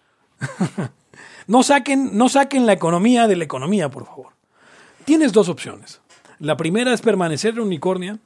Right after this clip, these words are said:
cómodo en tu think tank, tu cafecito y en tu conferencia,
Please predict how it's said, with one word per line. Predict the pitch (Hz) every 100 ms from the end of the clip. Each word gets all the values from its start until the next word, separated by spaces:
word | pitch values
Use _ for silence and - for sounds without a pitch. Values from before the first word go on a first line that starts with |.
| _ _ _
cómodo | - 208 190 160
en | 135
tu | 190
think | - 175 170
tank, | 175 - - _ - - - -
tu | -
cafecito | 143 143 139 - 202 214 208 _
y | - 160
en | 143
tu | 143
conferencia, | 156 139 180 196 - 123